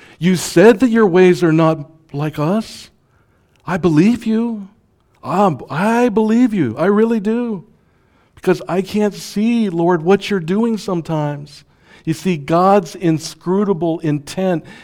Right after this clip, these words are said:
is acceptable only to believers. Only Christians can say,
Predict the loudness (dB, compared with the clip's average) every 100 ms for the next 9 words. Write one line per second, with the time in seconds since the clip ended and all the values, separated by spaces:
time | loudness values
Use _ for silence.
0 | -2 -2 -2 -8 -4 -4 -4 -8 -6 -4
1 | -2 0 -2 -4 -6 -4 -4 -4 -6 -8
2 | -12 -14 -2 0 0 0 0 0 0 -2
3 | -2 -4 -2 -2 -2 -4